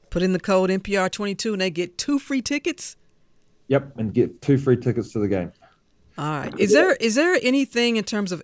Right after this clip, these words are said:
Speaker 1: etiquette that our, our listeners should know that they shouldn't do or you want them to do? Like, do you,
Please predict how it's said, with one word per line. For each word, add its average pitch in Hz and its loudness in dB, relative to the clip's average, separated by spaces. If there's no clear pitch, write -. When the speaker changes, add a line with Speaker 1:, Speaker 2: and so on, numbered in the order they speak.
Speaker 1:
etiquette 196 -2
that 175 4
our, 165 4
our 170 2
listeners 180 0
should 165 -2
know 175 4
that 160 -4
they 156 0
shouldn't 180 -2
do 196 4
or 160 0
you 151 -6
want 175 0
them 202 -2
to 180 -2
do? 185 2
Like, 165 -2
do 208 -2
you, 214 2